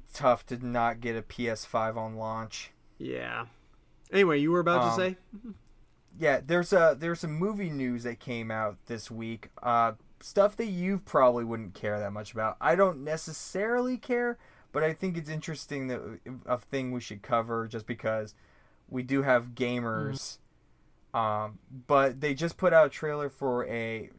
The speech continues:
Speaker 1: Toho is involved with this. Um, they put out a trailer for a,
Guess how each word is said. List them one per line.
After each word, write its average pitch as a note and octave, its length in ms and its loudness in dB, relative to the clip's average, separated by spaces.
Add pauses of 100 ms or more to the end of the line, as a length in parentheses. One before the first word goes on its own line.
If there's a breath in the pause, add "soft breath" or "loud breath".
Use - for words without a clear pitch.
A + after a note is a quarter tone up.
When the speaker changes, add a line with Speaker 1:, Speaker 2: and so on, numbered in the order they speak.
Speaker 1:
Toho C#3 720 6
is A#2 160 -8
involved A2 440 0
with G#2 120 -6
this. G#2+ 440 -8 (680 soft breath)
Um, A2 560 2 (680)
they C3+ 260 2
put D3+ 240 -2
out C#3+ 260 6
a B2 220 -4
trailer C3+ 640 0
for A2+ 640 -2
a, A2 200 -6